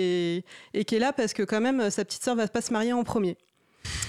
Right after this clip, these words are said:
Voilà. Et donc, euh, vous pouvez choisir avec quelle femme vous allez vous marier. Et, euh, du coup, j'ai lu, euh, j'ai lu les forums, euh, de, pour savoir, euh, comment les joueurs choisissaient avec quelle femme ils allaient se marier. Donc, euh,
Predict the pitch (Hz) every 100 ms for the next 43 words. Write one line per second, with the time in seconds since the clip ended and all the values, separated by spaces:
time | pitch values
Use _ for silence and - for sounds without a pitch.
0 | - - - - 214 190 - 196 285 349
1 | 285 220 208 240 240 254 269 233 202 269
2 | 262 190 190 208 185 180 175 233 233 202
3 | 185 190 185 175 170 220 330 _ - -
4 | 220 214 202 190 - 294 254 214 202 240
5 | 262 240 202 190 180 185 180 208 277 233
6 | - 208 190 220 240 233 190 180 175 175
7 | 175 170 170 - - - - 208 214 196
8 | 226 240 202 180 196 202 208 185 175 190
9 | 208 - 202 185 190 - 220 208 180 -
10 | 190 - 233 214 180 180 175 180 175 269
11 | - - - - - - 208 220 220 190
12 | 175